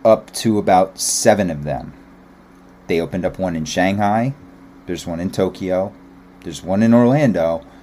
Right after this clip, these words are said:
And there's four clubs at the Magic Kingdom, Epcot,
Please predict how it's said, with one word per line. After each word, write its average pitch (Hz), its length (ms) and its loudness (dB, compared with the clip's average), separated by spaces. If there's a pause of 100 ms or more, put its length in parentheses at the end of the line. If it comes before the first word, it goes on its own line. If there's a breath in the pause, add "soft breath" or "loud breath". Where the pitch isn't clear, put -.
(420 loud breath)
And 104 220 2
there's 95 400 -2
four 143 440 4
clubs 107 400 0
at 101 120 -4
the 98 60 -4
Magic 92 400 -2
Kingdom, 92 600 -4 (120)
Epcot, 90 600 0